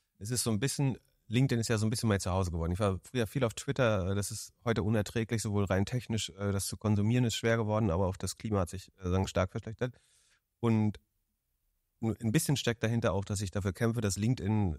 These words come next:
ich will nicht sagen, so bleibt, wie es ist, also, oder so wird, wie, wie es möchte. Also, dass es nicht komplett von Self-Promotion übernommen wird, äh, dass es nicht komplett ein,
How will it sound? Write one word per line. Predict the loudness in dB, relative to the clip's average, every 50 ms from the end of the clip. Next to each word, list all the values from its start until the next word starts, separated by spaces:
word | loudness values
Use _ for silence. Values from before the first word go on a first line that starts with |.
| -8 _ _ _ _ _ _ _ _
ich | -10 -4
will | -2
nicht | 0 2
sagen, | 2 2 2
so | 2 2
bleibt, | 2 2 0 0 0
wie | -2
es | -2
ist, | 0 2 2
also, | 2 0 0
oder | 0 0 0 0
so | 0 0 -2 -2 0 0
wird, | 2 2 0 0
wie, | -2 -2 -2 -2 -4 -4
wie | -4 -2
es | -2 -2 -2
möchte. | -2 -4 -2 -2 -2
Also, | 0 0
dass | 0 0
es | -2 -2 -2
nicht | -4 -4 -4 -8 _ _ _ _ _ _ _
komplett | -2 0 0 2 2 0 -4 -2
von | -2 -2 -2 0
Self-Promotion | 0 0 -2 -2 -2 -2 -2 0 0 0 0 0 0 0
übernommen | 0 0 0 0 0 0 0 0
wird, | 0 -2 -4 -4
äh, | -4 -2 -2 -2
dass | -2 -2 -2
es | -2 -2
nicht | -2 -2 -4 -2
komplett | 0 0 0 0 0 -2 -2 -2
ein, | -2 -4 -4 -4